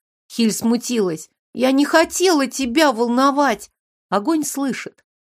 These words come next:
Огонь хочет ее отпустить. Если даже предвечное пламя готово, то Рагнару ли противиться? Он знает, что если не отпустит, то ее искра, искра души погаснет. Так он говорит.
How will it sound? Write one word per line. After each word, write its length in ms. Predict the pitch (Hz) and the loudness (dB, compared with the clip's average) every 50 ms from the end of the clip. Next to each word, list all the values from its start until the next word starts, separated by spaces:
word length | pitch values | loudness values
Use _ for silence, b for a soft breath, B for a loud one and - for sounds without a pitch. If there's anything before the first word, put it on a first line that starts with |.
| _ | _
Огонь 440 | - 175 190 190 190 208 247 240 220 | 0 2 2 2 2 2 2 2 0
хочет 520 | 190 - - - 277 269 - - 190 175 - | -2 -4 -4 -4 -4 -4 -4 -6 -10 -10 -8
ее 480 | - 175 180 175 165 214 214 202 - _ | -8 -6 -6 -2 -2 -2 -2 -2 -6 _
отпустить. 920 | - 202 - - - - 208 202 - - - - - 226 196 - - - _ _ _ _ _ _ _ _ | -10 -12 -12 -12 -8 -6 -6 -6 -6 -8 -10 -8 -8 -8 -6 -8 -10 -18 _ _ _ _ _ _ _ _
Если 420 | 202 208 226 302 285 - - 247 240 | -2 2 2 2 2 2 0 -2 0
даже 380 | 202 185 220 233 233 196 220 | 0 2 2 2 2 0 0
предвечное 720 | - 220 202 170 170 175 196 233 233 - - 214 196 185 180 | 0 0 0 0 0 0 0 0 -2 -2 -2 0 0 0 0
пламя 560 | 180 - 185 180 185 196 233 247 220 202 175 | 0 0 0 2 2 2 2 0 -2 -2 -2
готово, 540 | 180 190 196 190 - 226 240 220 165 165 156 | -2 -2 -2 -2 -2 -2 0 0 -2 -4 -8
то 280 | - _ - 180 170 | -8 _ -4 -4 -4
Рагнару 640 | 165 175 175 175 185 170 170 180 247 277 285 262 247 | -2 -2 -4 -4 -2 -2 -2 0 2 2 2 2 0
ли 140 | 226 220 226 | 0 -2 -2
противиться? 880 | 226 226 226 220 220 - - 233 226 208 190 190 - - - - - - - _ _ _ _ _ _ - | -2 0 -2 -2 -2 -2 -4 -4 -4 -2 -4 -4 -6 -8 -12 -10 -12 -12 -14 _ _ _ _ _ _ 2
Он 200 | 240 254 262 254 | 4 4 4 4
знает, 480 | 226 233 240 269 285 285 254 233 226 | 4 4 4 6 6 6 4 4 2
что 200 | - - - 247 | -2 -2 -2 0
если 420 | 247 208 247 269 254 - - 247 254 | 0 2 2 0 0 0 0 2 2
не 200 | 240 240 247 247 | 4 4 4 4
отпустит, 920 | 240 247 247 247 - - _ - 277 269 262 254 - - 214 180 - - _ _ _ _ | 4 4 2 0 -4 -10 _ -2 0 0 0 0 -2 -2 -4 -4 -4 -6 _ _ _ _
то 80 | - 240 | -2 0
ее 320 | 240 220 247 240 254 262 | 0 2 2 2 2 4
искра, 560 | 262 277 294 269 - - - - 196 175 175 - | 4 4 4 2 2 -2 -6 -10 -10 -10 -8 -2
искра 380 | - 220 262 220 - - 220 214 | 0 2 2 2 2 2 0 2
души 340 | 196 247 262 - - 285 254 | 2 0 0 0 2 2 2
погаснет. 840 | - - 202 208 214 208 254 247 226 220 - - 190 170 156 - _ _ _ - | 2 2 2 2 4 4 4 4 4 2 -2 -6 -10 -10 -10 -12 _ _ _ 2
Так 240 | 240 233 226 - 208 | 2 2 4 2 0
он 140 | 190 190 | 0 0
говорит. 520 | 175 208 202 226 233 240 233 226 - - | 0 0 2 2 2 2 0 -2 -6 -10